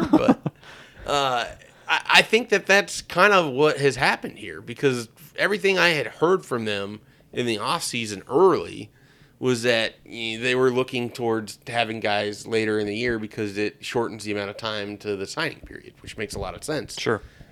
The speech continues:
Speaker 1: But when you have to combat everybody else having early visits, now this makes sense too, having them out in September.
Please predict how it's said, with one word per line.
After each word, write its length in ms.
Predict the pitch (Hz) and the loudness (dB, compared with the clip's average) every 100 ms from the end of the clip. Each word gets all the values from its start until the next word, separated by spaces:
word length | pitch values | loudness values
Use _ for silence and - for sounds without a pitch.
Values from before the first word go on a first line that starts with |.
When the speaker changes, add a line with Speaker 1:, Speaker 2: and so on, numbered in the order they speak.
| - - | -20 0
Speaker 1:
But 120 | 123 | 2
when 140 | 131 | 4
you 120 | 135 143 | 4 4
have 100 | 139 | 2
to 60 | |
combat 380 | 123 117 117 127 | -4 2 4 4
everybody 380 | 120 127 113 107 | 4 0 -2 -2
else 160 | 113 113 | -4 -2
having 280 | 107 104 | -2 -2
early 240 | 101 104 98 | -2 -2 -2
visits, 440 | 107 131 104 - | -2 -2 -4 -6
now 160 | 113 107 | -4 -2
this 220 | 127 - | -2 -4
makes 200 | 104 101 | -8 -6
sense 240 | 101 92 | -10 -10
too, 160 | - 131 | -8 -6
having 280 | 104 98 92 | -2 -4 -4
them 80 | 95 | -8
out 160 | 95 | -10
in 80 | 98 | -12
September. 480 | - - 110 - | -20 -14 -14 -12